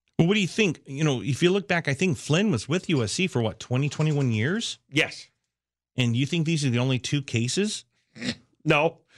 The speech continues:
Speaker 2: <laughs> I,
Speaker 1: So
Speaker 2: I assume when bad people finally get caught,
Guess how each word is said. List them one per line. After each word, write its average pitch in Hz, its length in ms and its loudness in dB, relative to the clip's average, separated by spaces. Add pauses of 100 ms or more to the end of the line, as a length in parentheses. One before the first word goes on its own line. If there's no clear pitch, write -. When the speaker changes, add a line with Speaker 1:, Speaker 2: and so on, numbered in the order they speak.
(280)
Speaker 2:
<laughs> - 20 -14
I, 180 760 -2
Speaker 1:
So - 100 -6
Speaker 2:
I 220 120 4
assume 240 540 0 (160)
when 156 140 0
bad 165 320 2
people 175 240 -4
finally 156 340 -2
get 131 220 0
caught, 151 360 0